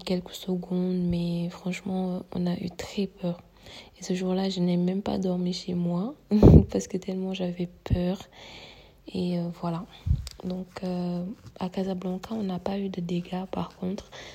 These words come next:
C'est plus à Marrakech qu'il y a eu des dégâts et tout. Et j'espère que les blessés, donc, vont se remettre,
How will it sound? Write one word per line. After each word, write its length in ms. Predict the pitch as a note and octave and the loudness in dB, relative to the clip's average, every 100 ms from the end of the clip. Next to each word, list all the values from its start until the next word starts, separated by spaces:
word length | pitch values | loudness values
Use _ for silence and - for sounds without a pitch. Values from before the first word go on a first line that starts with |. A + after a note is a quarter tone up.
| - | -18
C'est 320 | - F#3+ F#3 F3+ | -8 -4 -2 -4
plus 240 | - F#3 | -8 -4
à 80 | F#3 | -2
Marrakech 560 | F3+ F3 F3 F3 F#3 - | 0 0 -2 -4 -6 -8
qu'il 220 | - F3+ | -8 -4
y 20 | |
a 60 | F3 | -4
eu 100 | F3+ | -4
des 140 | F3+ | -4
dégâts 600 | F3 F3 - F3+ F3 F3 | -6 -6 -4 -4 -2 -2
et 100 | F3 E3+ | -4 -6
tout. 260 | - F#3 G#3+ - - - - - - - | -6 -6 -8 -12 -18 -18 -18 -20 -14 -4
Et 720 | F3+ F3 F3 F3 F3 F3 F3+ | -2 0 0 0 0 0 -2
j'espère 480 | F3+ F#3 - F#3+ - | -2 -6 -8 -12 -10
que 100 | - | -4
les 340 | F#3 F3+ F3+ | -2 0 -2
blessés, 580 | F3+ - F3 - F#3 F#3 | -4 -6 -8 -6 -6 -6
donc, 240 | F#3 F3 E3+ | -4 -6 -6
vont 100 | F3+ | -6
se 180 | - F3+ | -6 -6
remettre, 500 | F3 F3 F3 F3+ | -2 0 -2 -4